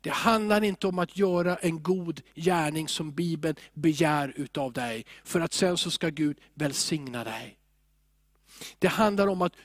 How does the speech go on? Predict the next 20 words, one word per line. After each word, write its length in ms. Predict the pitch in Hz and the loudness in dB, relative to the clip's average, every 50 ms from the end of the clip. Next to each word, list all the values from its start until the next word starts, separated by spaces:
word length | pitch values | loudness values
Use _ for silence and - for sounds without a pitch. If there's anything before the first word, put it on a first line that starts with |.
| _ _ | _ _
du 360 | 151 151 196 208 208 208 196 | -14 0 2 4 4 4 2
begraver 880 | 165 151 202 185 165 151 170 165 180 185 180 170 170 160 143 156 135 - - - - _ | 4 6 6 6 6 2 0 0 0 0 0 -2 -2 -2 -2 -4 -4 -4 -8 -16 -20 _
det 260 | 143 180 170 170 156 | 0 2 2 4 2
som 240 | - - 165 156 131 | 2 0 -2 -2 -2
var 200 | 151 151 147 143 | -2 -2 -2 -2
livet 580 | 143 135 143 151 147 139 135 131 131 - - - | -2 -2 -2 -4 -2 -4 -4 -6 -6 -8 -8 -8
utan 440 | 180 151 117 - _ - 117 127 123 | -8 -8 -8 -10 _ -12 -10 -10 -8
Gud. 340 | - 147 139 123 120 - - - - - - _ | -6 -6 -6 -6 -8 -12 -16 -18 -18 -20 -4 _
Du 100 | 202 202 | 0 4
begraver 580 | 175 220 214 170 208 214 233 240 240 226 233 | 4 4 4 6 6 8 8 8 6 6 6
också 240 | 226 - - - 220 | 2 2 2 0 2
det 140 | 196 202 185 | 4 4 4
som 140 | - 202 202 | 4 2 4
var 100 | 196 196 | 4 4
livet 320 | 190 190 190 180 185 - | 6 4 4 4 2 0
med 420 | 180 180 202 247 294 294 269 202 180 | 2 4 6 8 8 8 6 4 2
Gud 220 | 208 214 202 - - - _ _ | 2 2 2 0 -6 -14 _ _
plus 440 | 254 311 370 370 302 - - - - - | 8 10 10 10 8 6 0 -6 -10 4
det 100 | - 220 | 4 6
andra. 560 | 202 - 196 180 175 175 175 190 196 - - | 8 8 8 8 6 6 8 8 8 6 4